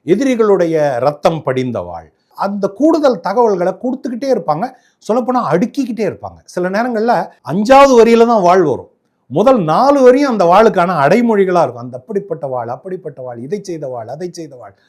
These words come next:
அப்படின்னு அப்படியே அடுக்கிட்டு இருப்பாங்க. So, இப்ப இந்த இடத்துல என்ன சொல்றாங்க? எருமையை போல கருத்த பாறைகள் இருக்கிற இடத்துல பசுக்களை போல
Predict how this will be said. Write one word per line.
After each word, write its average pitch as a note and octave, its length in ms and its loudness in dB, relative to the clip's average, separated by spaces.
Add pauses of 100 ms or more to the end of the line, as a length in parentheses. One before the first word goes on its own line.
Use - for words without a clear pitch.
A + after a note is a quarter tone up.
(160)
அப்படின்னு D#3 260 0
அப்படியே C#3 300 -2
அடுக்கிட்டு A#2+ 400 -4
இருப்பாங்க. - 200 -20 (360)
So, C4+ 140 -4
இப்ப B3+ 120 2
இந்த A#3+ 180 6
இடத்துல A#3+ 180 4
என்ன A3+ 200 0
சொல்றாங்க? E3+ 420 0
எருமையை F#3 320 0
போல G#3 320 -4
கருத்த E3 300 -6
பாறைகள் D#3 380 -2
இருக்கிற B2+ 300 -10
இடத்துல G3 240 -8
பசுக்களை F3+ 460 -4
போல F#3 340 -2